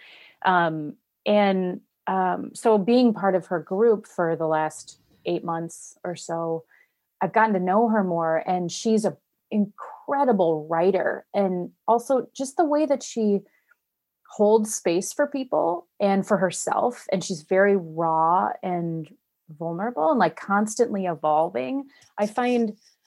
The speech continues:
I think of her as a mentor, even though she's not, just c-, by her living her life and creating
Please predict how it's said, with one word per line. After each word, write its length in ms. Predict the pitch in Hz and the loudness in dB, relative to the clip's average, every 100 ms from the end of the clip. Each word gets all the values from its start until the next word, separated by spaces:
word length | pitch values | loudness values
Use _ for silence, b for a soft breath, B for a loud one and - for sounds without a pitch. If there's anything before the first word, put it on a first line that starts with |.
| b | b
I 60 | 240 | -2
think 260 | 247 277 | 0 0
of 120 | 294 | 0
her 120 | 285 277 | 0 0
as 100 | 233 | 2
a 60 | |
mentor, 560 | 208 170 180 - 262 294 | 2 0 -2 0 2 2
even 300 | 262 190 190 | 0 -2 0
though 140 | 175 | -2
she's 340 | 170 - 170 160 | -2 -2 -2 -2
not, 340 | 156 165 220 | -2 -2 -2
just 260 | 190 185 - | -6 -8 -6
c-, 60 | |
by 260 | 180 175 165 | 0 2 2
her 360 | 165 165 160 156 _ _ | 2 2 0 -4 _ _
living 400 | 165 165 160 160 | -4 -2 0 -2
her 140 | 160 160 | -2 -2
life 360 | 151 160 170 | 0 0 -2
and 200 | 165 160 | -6 -8
creating 800 | - 160 156 156 - - - 175 | -8 -6 -2 -2 -2 -4 -6 -10